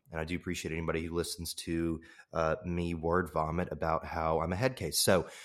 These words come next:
uh, with that being said, we want to thank our lovely sponsors, Clinical Labs and Zilla Meals.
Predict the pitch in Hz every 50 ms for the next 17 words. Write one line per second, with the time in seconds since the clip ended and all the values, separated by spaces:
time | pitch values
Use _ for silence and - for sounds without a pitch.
0 | - - - - 90 92 90 - - 107 98 92 104 98 92 - - 107 101 110
1 | 107 107 98 98 92 90 95 98 98 - - - - 95 85 - - - 98 95
2 | 95 98 95 - - - - 90 90 90 90 92 92 82 92 90 90 - - -
3 | 90 87 90 92 - - 113 107 - - - - 95 90 90 - - 92 80 80
4 | 80 82 87 90 95 98 92 - - 87 87 82 78 78 87 87 85 80 78 82
5 | 90 98 104 117 131 151 151 -